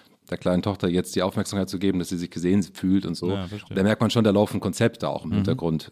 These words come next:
Speaker 1: Ähm,
Speaker 2: Mhm.
Speaker 1: durch die, in der Formulierung merkt man das.
Speaker 2: Mhm.
Speaker 1: Und ich glaube, sowas hatten meine Eltern tatsächlich etwas weniger. Und was, was mich bis heute wundert, ist wirklich die Menge an Toys,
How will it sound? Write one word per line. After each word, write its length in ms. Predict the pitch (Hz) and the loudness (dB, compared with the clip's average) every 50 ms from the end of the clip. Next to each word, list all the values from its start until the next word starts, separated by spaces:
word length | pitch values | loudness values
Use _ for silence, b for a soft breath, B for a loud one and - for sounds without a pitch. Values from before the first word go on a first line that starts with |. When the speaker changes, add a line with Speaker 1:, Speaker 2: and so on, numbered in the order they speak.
| _ - | _ -4
Speaker 1:
Ähm, 220 | 90 82 80 - | -2 0 0 0
Speaker 2:
Mhm. 120 | 107 110 - - | -2 -4 -6 -2
Speaker 1:
durch 180 | 82 101 95 - | 0 0 0 0
die, 100 | 104 95 | -2 -4
in 180 | - - 98 | 0 0 0
der 120 | 95 92 - | 2 2 0
Formulierung 480 | 95 90 90 90 98 104 98 90 85 | 0 0 0 2 2 2 2 0 0
merkt 160 | 82 78 - - | -2 -2 -2 -2
man 100 | 80 80 | -4 -4
das. 220 | 87 101 - - _ _ - - | -4 -4 -8 -12 _ _ -18 -12
Speaker 2:
Mhm. 280 | 101 101 92 104 110 - - - | -12 -10 -10 -10 -12 -14 -10 -2
Speaker 1:
Und 160 | - 92 90 | 0 0 0
ich 80 | - | 0
glaube, 300 | - 98 95 104 107 107 | 0 2 2 4 4 2
sowas 340 | 92 101 98 107 101 - - - | 2 2 2 0 0 -2 -6 -8
hatten 320 | - - 113 - - 113 101 | -4 -4 -4 0 2 2 4
meine 200 | 101 101 104 98 | 4 6 4 4
Eltern 280 | 95 104 98 113 104 | 4 4 2 2 0
tatsächlich 340 | 98 98 85 98 98 - 107 90 | 0 0 0 0 0 0 0 0
etwas 200 | 85 87 - 87 | 0 -2 -2 0
weniger. 640 | 90 95 110 117 110 92 90 90 90 95 110 127 120 - _ _ _ - | 2 4 4 4 4 4 4 4 2 2 0 -2 -4 -10 _ _ _ -6
Und 120 | 90 80 | -2 -2
was, 160 | 101 98 - 113 | 0 0 0 0
was 100 | 104 92 | 2 2
mich 240 | 120 101 - - | 0 0 0 -2
bis 140 | - 107 - | -6 -4 0
heute 280 | 104 107 110 110 101 90 | 2 2 2 2 0 0
wundert, 300 | 101 120 123 131 110 117 | 0 2 2 2 0 0
ist 100 | - 98 | -2 -2
wirklich 300 | 104 104 - 101 - - | -2 -2 -2 -4 -4 0
die 140 | - 92 85 | 2 2 2
Menge 600 | 90 90 90 90 95 110 131 143 139 123 - - | 4 4 2 2 2 2 2 2 2 0 0 -2
an 220 | 101 101 101 98 92 - - _ | -2 0 0 0 -2 -4 -10 _
Toys, 640 | - 110 110 104 98 85 71 67 - - - - | -4 0 0 2 2 0 -2 -2 -4 -6 -8 -10